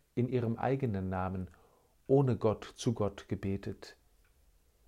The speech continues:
In seinem Namen beten sie, wenn sie mit Gott zu Gott beten, also mit Jesus Christus, der zugleich ganz bei ihnen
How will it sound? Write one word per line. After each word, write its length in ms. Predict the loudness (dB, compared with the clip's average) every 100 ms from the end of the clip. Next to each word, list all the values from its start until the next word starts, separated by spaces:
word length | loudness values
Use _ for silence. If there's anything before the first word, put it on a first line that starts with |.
| 2
In 180 | 4 6
seinem 360 | 4 4 2
Namen 440 | 2 2 0 0 0
beten 320 | 0 0 -2
sie, 280 | 2 2 4
wenn 180 | 2
sie 220 | 2 0 0
mit 280 | 0 -2
Gott 220 | -4 -4 -6
zu 280 | -8 -6
Gott 340 | -4 -6 -8 -6
beten, 420 | -6 -4 -6 -8 -12 -20 -20 -20 -4
also 300 | 2 2 2
mit 240 | 2 0 0
Jesus 360 | 0 0 -6
Christus, 580 | -4 -2 -2 -4 -4 -4
der 160 | -4 -2
zugleich 520 | -4 -2 0 -2 0
ganz 320 | 2 2 0
bei 180 | -4 -4
ihnen 440 | 0 0 2 -2